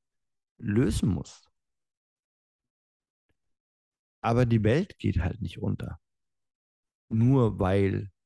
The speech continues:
es mal scheiße läuft.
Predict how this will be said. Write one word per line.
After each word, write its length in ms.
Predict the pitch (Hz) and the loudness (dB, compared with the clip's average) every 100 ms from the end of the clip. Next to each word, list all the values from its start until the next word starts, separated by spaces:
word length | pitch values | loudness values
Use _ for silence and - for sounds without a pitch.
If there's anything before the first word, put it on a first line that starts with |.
| _ _ _ _ _ _ _ _ _ _ _ _ _ _ _ _ _ _ | _ _ _ _ _ _ _ _ _ _ _ _ _ _ _ _ _ _
es 160 | 95 - | -2 2
mal 140 | 92 | 2
scheiße 380 | - 95 92 104 | 2 2 2 0
läuft. 460 | 104 - - - | -2 -2 -6 -12